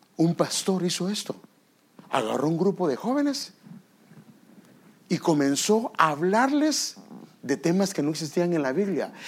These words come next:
Y los jóvenes, amén, porque se oían bonitos. Gloria a Dios, qué bonito, que no sabían nada. Pero esos mismos temas los quiso agarrar con gente que ya era adulta.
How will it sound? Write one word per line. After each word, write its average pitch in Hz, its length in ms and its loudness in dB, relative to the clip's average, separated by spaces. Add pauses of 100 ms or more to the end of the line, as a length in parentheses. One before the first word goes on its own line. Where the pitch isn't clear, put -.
(160)
Y 160 80 2
los 151 180 2
jóvenes, 190 400 0
amén, 214 520 2
porque 123 260 -8
se 254 80 0
oían 196 260 6
bonitos. 190 520 4 (280)
Gloria 254 420 6
a 226 40 4
Dios, 285 380 4
qué 233 120 2
bonito, 247 600 2 (300)
que - 80 0
no 233 80 4
sabían 247 300 2
nada. 277 340 0 (1700)
Pero 151 200 6
esos 254 200 8
mismos 269 320 8
temas 294 320 4
los 180 140 0
quiso 226 220 4
agarrar 208 340 6
con 214 200 2
gente 226 360 2
que 151 240 4 (360)
ya 170 200 8
era 208 140 8
adulta. 294 380 4